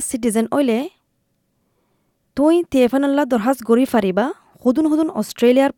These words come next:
পোষ্ট অফিচত যায়ৰে, চেণ্ট্ৰেলিঙত যায়ৰে, ইয়া পোষ্ট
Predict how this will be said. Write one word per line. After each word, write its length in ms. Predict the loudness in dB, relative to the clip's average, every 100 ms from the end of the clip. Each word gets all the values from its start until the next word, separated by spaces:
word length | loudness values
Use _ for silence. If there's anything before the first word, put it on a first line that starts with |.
| _
পোষ্ট 340 | -8 -4 -4 -4 -6
অফিচত 360 | -4 -2 -2 -2 -2
যায়ৰে, 400 | 0 0 0 -2 -6 _ _ _ _ _ -14
চেণ্ট্ৰেলিঙত 680 | -2 -2 0 0 4 2 0 _ _ _ -2
যায়ৰে, 460 | 0 2 2 0 -2 _ _ _
ইয়া 160 | -2 -2 -4 -6
পোষ্ট 260 | -2 -2